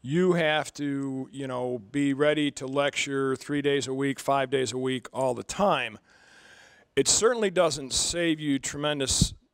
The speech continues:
amount of time, I don't think, but I can say from, um,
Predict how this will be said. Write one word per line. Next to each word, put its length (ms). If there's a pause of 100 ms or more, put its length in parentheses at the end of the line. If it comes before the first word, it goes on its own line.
(260)
amount 320
of 100
time, 480
I 120
don't 240
think, 480 (600)
but 320
I 180
can 520
say 560
from, 760 (320)
um, 580